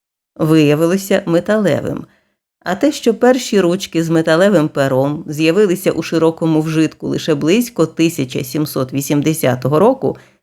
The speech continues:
вважається незаперечним фактом. Виявивши це, Снодграсу варто було б зупинитися і гарненько подумати. З усіх помилок, яких міг би припуститися Уотербридж,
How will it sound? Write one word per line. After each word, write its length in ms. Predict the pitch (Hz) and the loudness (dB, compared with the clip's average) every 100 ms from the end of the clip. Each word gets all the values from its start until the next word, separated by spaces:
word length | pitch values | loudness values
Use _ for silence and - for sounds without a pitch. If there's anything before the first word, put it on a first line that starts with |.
| - | -8
вважається 840 | 156 175 190 180 214 214 202 180 | 0 2 4 4 4 2 0 -2
незаперечним 1080 | 156 143 202 190 190 170 131 139 - 143 127 | 0 2 0 0 0 0 0 -2 -4 -6 -6
фактом. 580 | 127 123 120 - - - _ _ _ _ _ _ _ | -2 -2 -2 -10 -16 -16 _ _ _ _ _ _ _
Виявивши 840 | 165 160 165 160 196 240 254 262 | -2 2 4 4 4 2 0 -4
це, 380 | 254 - 240 226 | -4 0 0 0
Снодграсу 1080 | 214 - 156 190 233 202 208 208 196 - 185 | -6 -2 2 2 2 2 4 4 2 -2 0
варто 360 | 247 277 269 | 2 2 0
було 280 | 190 170 196 | 0 2 2
б 120 | 180 - | 2 -4
зупинитися 880 | 160 170 165 151 180 240 196 196 180 | -6 -4 0 2 2 2 -2 -2 -2
і 180 | - | 0
гарненько 720 | 190 160 147 147 185 185 165 147 | 2 2 2 2 2 0 -2 -4
подумати. 760 | 151 139 135 131 - 131 170 - _ _ _ - | -4 -2 -2 -2 -4 -8 -12 -14 _ _ _ -2
З 80 | |
усіх 320 | 160 196 294 285 | 0 4 2 2
помилок, 680 | 226 220 196 165 139 - - | 2 4 4 4 2 -2 -8
яких 400 | - 160 165 175 | -4 -2 -2 -4
міг 280 | 180 226 220 | 0 2 4
би 140 | 160 | 2
припуститися 880 | 165 160 151 160 - 208 156 - 165 | 0 0 -2 -4 -2 -2 -2 -2 -2
Уотербридж, 960 | - 160 175 240 180 151 127 110 - - | 0 2 4 2 0 -2 -2 -6 -8 -16